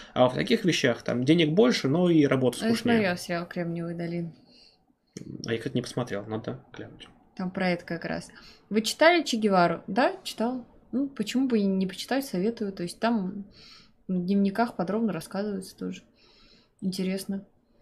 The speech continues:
Speaker 1: Код из банка пришел через полчаса. Ну вот <laughs> так работают системы.
Speaker 2: О, Дмитрий, а можно ли поснимать, пофотографировать на ваших съемках по истории партии?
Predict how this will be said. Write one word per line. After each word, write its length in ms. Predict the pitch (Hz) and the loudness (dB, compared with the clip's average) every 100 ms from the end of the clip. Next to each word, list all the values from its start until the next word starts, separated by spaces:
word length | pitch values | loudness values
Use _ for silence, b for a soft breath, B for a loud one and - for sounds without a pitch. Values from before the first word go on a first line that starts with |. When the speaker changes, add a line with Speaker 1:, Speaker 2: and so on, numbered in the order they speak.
| _ | _
Speaker 1:
Код 160 | - 123 | -2 0
из 60 | 117 | 2
банка 220 | 143 151 | 2 2
пришел 140 | 139 | 0
через 120 | 131 120 | 0 2
полчаса. 420 | 135 135 - 107 | 2 4 2 2
Ну 140 | 113 | 4
вот 240 | 170 180 - | 2 4 6
<laughs> 100 | - | 8
так 200 | 147 175 | 8 6
работают 400 | 139 135 151 147 | 6 6 6 6
системы. 500 | 143 - 101 95 - B 147 B | 2 2 0 -4 -6 B -8 B
Speaker 2:
О, 160 | 233 208 | 6 8
Дмитрий, 360 | 185 220 208 180 | 8 4 4 2
а 60 | |
можно 280 | 202 294 269 | 4 4 4
ли 80 | 220 | 2
поснимать, 500 | 214 196 208 247 - | 2 0 2 2 0
пофотографировать 680 | 208 - 190 190 247 233 220 | -6 -4 -2 0 2 2 2
на 80 | 190 | 0
ваших 260 | 196 190 | 0 -2
съемках 400 | - 220 220 - | -2 -2 -2 -4
по 80 | 190 | -6
истории 300 | 190 208 202 | -2 0 0
партии? 500 | 196 170 - 190 | 0 -2 -2 -6